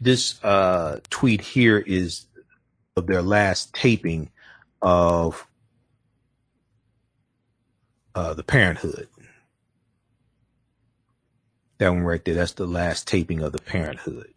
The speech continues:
Okay, the T V show The Parenthood. Okay, no official cause of death has been given. Uh, our thoughts and prayers are with the Douglas family and, and fans during this difficult time.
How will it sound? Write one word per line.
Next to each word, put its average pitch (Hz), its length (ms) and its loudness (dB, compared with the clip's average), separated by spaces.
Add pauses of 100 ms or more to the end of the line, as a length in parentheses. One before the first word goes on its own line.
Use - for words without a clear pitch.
(220)
Okay, 67 420 -10
the - 100 -20
T 92 180 -2
V 80 80 -4
show 82 200 -4
The - 100 -10
Parenthood. - 840 -10 (1160)
Okay, 110 220 2
no 131 220 6
official 123 340 4
cause 117 340 4
of 82 140 -2
death 107 240 2
has 98 160 -4
been 82 180 -6
given. 110 440 2 (880)
Uh, 87 220 2
our 87 160 -2
thoughts 104 380 4
and 90 140 -4
prayers 107 500 4
are 87 100 -2
with 92 220 -2
the 87 80 -4
Douglas 85 440 -2
family 107 440 -2
and, 80 120 -6 (240)
and 82 200 -6
fans 101 520 0
during 92 460 0
this 85 140 -2
difficult - 600 -4
time. 78 540 -2